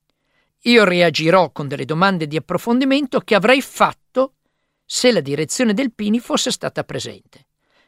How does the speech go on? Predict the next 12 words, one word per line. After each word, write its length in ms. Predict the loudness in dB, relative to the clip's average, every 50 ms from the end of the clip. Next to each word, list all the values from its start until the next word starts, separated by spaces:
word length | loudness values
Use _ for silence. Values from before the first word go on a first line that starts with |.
| _ -6
In 100 | -4 -4
questo 300 | -2 -2 -2 -2 0 0
modo 240 | 2 2 2 2 0
speriamo 480 | -4 -2 0 0 2 2 2 2 2 2
di 160 | 2 0 0
rendervi 400 | 2 2 2 0 0 0 -2 -4
più 220 | -4 -2 -4 -4
facile 440 | -2 -2 -4 -4 -4 -4 -4 -2 -2
seguire 440 | 0 0 0 -2 -2 -2 -4 -4 -6
tutta 260 | -8 -12 -14 -10 -8
la 80 | -6 -6
vicenda. 580 | -6 -6 -8 -8 -10 -10 -12 -14 -20 -20 -20